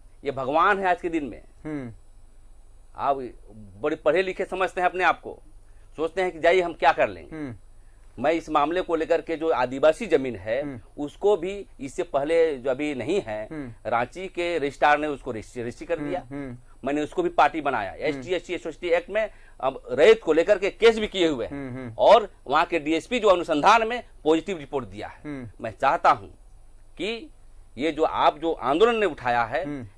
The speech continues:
Speaker 1: ये जो हमारी सरकार है,
Speaker 2: हम्म।
Speaker 1: आदिवासी सरकार जिसको कहते हैं,
Speaker 2: हम्म।
Speaker 1: यहाँ के माननीय मुख्यमंत्री जो हेमंत सोरेन से हम मांग करना चाहते हैं,
Speaker 2: हम्म।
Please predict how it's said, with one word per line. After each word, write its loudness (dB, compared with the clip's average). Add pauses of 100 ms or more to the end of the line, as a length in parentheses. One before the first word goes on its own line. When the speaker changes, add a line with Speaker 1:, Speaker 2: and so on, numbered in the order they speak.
Speaker 1:
ये -4
जो -2
हमारी 0
सरकार 6
है, -4
Speaker 2:
हम्म। -4
Speaker 1:
आदिवासी 4
सरकार 4
जिसको -4
कहते 2
हैं, -8 (100)
Speaker 2:
हम्म। -8 (220)
Speaker 1:
यहाँ -2
के -2
माननीय -2
मुख्यमंत्री -8
जो -6
हेमंत -6
सोरेन -8
से -12
हम -8
मांग -4
करना -4
चाहते -14
हैं, -14
Speaker 2:
हम्म। -10